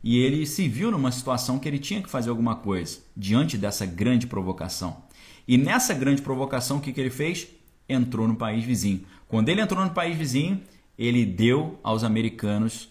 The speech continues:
a desculpa que eles precisavam para impor as sanções, que era o que eles estavam planejando desde dois mil e dezenove, que era o que o, o Obama já tinha feito. Lembrando que o atual presidente americano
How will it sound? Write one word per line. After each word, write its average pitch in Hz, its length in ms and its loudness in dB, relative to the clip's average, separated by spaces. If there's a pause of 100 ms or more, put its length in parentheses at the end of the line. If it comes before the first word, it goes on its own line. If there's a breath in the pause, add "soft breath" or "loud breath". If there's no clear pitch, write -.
(120)
a 107 80 0
desculpa 113 500 0
que 113 120 -4
eles 107 120 -4
precisavam 110 560 -2
para 110 220 -2
impor 110 460 0
as 107 100 -4
sanções, 95 680 -6 (400 soft breath)
que - 100 -6
era 95 140 0
o 98 40 -2
que 104 120 -4
eles 101 240 -2
estavam 98 360 -2
planejando 107 540 0
desde 131 320 -2
dois 139 220 -4
mil 139 140 -2
e - 20 -2
dezenove, 139 580 -2 (320 loud breath)
que 131 180 2
era 185 360 4
o 131 100 2
que 131 140 -2
o, 131 100 2
o 107 800 2
Obama 110 420 4
já 104 160 -2
tinha 123 200 0
feito. 127 400 -2 (240 loud breath)
Lembrando 120 360 2
que 135 120 -2
o 127 40 4
atual 123 340 2
presidente 123 460 -2
americano 107 640 0